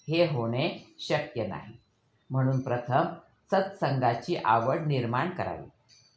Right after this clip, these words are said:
संतांनी सांगितलेल्या शब्दावर, मार्गदर्शनावर दृढ विश्वास ठेवला पाहिजे.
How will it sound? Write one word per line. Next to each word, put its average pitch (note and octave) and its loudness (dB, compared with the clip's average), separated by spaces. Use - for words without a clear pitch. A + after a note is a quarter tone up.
संतांनी F3+ 6
सांगितलेल्या C3+ 2
शब्दावर, B2 4
मार्गदर्शनावर C#3 4
दृढ F3 4
विश्वास D#3+ 2
ठेवला C3 4
पाहिजे. - -8